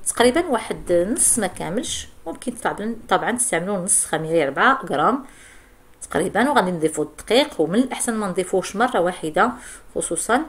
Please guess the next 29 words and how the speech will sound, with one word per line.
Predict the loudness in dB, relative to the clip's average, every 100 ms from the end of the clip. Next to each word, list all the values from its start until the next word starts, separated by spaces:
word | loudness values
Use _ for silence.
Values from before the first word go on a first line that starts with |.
| -6
المبتدئات، | 0 0 4 2 2 0 0 0
باش | -6 -4
ما |
تقصحش | -2 -2 -2 -4
العجينه، | -8 -6 -4 -2
لان | -2 -2
لو | -4
بقات | -6 -6 -6
قصاحت | -2 -2 -2 -4
غتبقى | -4 -2 -2
كتفرتت | -2 -6 -6 -8 -2 -2 -2 -8 -20 -20 -20 -20 -20 -20 -12
وما | -4 0
غتعذبكم | 2 2 -2 -4 -10 -6 -6
في | -4
الخدمه | -6 -6 -4
ديالها. | -4 -4 -4 -8 -16 -18 -20 -20 -20 -20 -20 -20 -10
كيف |
قلت | -10 -6
لكم | -4 -4
كتهز | -4 -2 -2
تقريبًا | 2 2 2
ستمية | 0 -2 0 -2 -2 0
غرام | 2 2 0 -12 _ -20 -20 _ -6 -2
او |
ستمية | 0 -2 -2 -2 0 0 -2
وخمسين | 0 2 2 -2
غرام | -4 -10 -10 -14 0
على | 0
حسب. | 2 -4 0 2